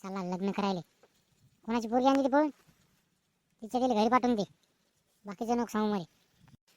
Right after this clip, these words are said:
घरी नाही पाठवत मी येले. मला लग्न करायचं. नाही तर मग मी औषध घेईल, हेनरीस.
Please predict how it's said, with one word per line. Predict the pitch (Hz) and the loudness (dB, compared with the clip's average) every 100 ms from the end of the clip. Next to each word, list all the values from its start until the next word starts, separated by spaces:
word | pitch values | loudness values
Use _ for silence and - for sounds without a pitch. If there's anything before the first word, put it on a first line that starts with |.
| _ - | _ -2
घरी | 196 240 | 2 4
नाही | 254 | 4
पाठवत | 254 226 | 4 4
मी | 226 | 2
येले. | 233 196 - _ _ - | 2 0 -4 _ _ -12
मला | 202 208 214 | -6 -2 0
लग्न | 220 233 | 0 0
करायचं. | 226 202 175 - _ _ _ _ | 0 0 -4 -12 _ _ _ _
नाही | 202 185 | -14 -6
तर | |
मग | 208 | -2
मी | 226 220 226 | 0 2 0
औषध | 233 | -2
घेईल, | 208 196 190 | -4 -2 -2
हेनरीस. | 214 208 180 | -2 -2 -4